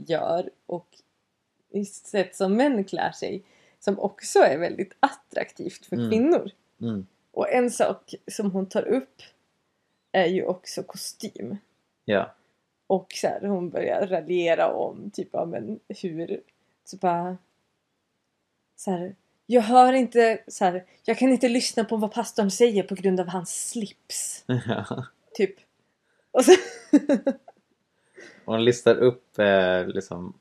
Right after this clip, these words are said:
Speaker 2: massa saker som hon tycker är attraktivt. Som att liksom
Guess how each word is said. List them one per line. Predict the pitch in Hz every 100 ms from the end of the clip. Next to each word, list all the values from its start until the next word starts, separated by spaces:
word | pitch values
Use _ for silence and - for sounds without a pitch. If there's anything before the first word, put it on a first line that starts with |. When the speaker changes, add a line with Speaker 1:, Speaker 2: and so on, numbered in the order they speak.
| _
Speaker 2:
massa | 101 101 - 101
saker | - 98 92
som | 92 92
hon | 90
tycker | 90 - 87
är |
attraktivt. | - - - 92 _ 87 95 _ _ _ _ _ _ _
Som | - 92
att | -
liksom | 92 87